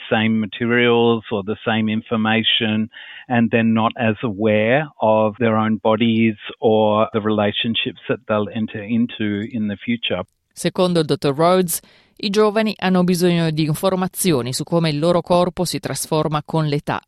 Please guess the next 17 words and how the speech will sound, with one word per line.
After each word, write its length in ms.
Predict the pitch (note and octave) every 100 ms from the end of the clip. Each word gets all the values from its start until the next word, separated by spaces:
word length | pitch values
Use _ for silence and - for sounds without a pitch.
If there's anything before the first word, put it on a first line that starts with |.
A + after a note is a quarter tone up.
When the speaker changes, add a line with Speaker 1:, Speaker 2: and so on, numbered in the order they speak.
| _
Speaker 2:
e 80 | -
su 160 | E3+ A3
come 260 | C#3+ C3
funziona. 720 | - D3+ D3 - C3 G#2 A2+ C3 _ _ _ _ _
E 100 | -
se 180 | D#3+ G#3
le 80 | G#3
scuole 480 | - - G#3 G3 F#3
non 140 | D3+
glielo 240 | C3+ B2+ C#3+
insegnano, 640 | F3 G3+ C#3 C#3 E3+ F#3+ - _ _
vanno 260 | F#3+ A#3 A#3+
a 40 |
cercare 500 | - B3 - E3 B2
queste 260 | C#3+ C#3+ E3+
informazioni 680 | - G3+ G#3+ - A#3 A3+
altrove, 560 | A3 - C#3 G#2+ A2+